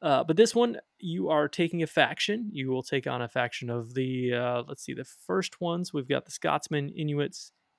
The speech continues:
and Vikings, but there's two different versions of all of those, which is, uh, another separation from this game, is that you've got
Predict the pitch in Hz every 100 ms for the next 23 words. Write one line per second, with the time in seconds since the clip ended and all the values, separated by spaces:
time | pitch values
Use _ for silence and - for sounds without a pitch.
0 | - 120 113 131 151 127 117 113 131 127
1 | - - 170 147 143 139 123 131 131 127
2 | 113 139 120 123 120 123 110 110 107 117
3 | 135 156 143 - 165 143 147 170 160 175
4 | 175 151 147 - 123 120 - 117 120 117
5 | - - 113 107 104 123 135 123 - 127